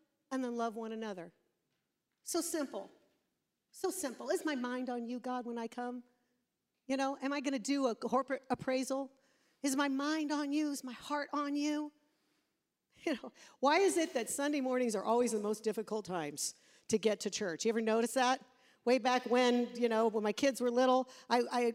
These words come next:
I <laughs> dressed up in this nice Easter suit, and five minutes before we were going to go, packing up the car,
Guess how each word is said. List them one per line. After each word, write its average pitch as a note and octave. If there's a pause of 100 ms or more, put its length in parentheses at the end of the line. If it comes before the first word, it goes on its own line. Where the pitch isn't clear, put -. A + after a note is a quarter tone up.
(120)
I B3+
<laughs> C4+
dressed D#4+
up D#4+
in B3+
this C4
nice C#4
Easter C#4+
suit, D4+ (340)
and B3
five D4+
minutes D4
before C#4
we C4
were B3
going C4+
to B3
go, C#4
packing C#4
up D4
the B3+
car, C#4+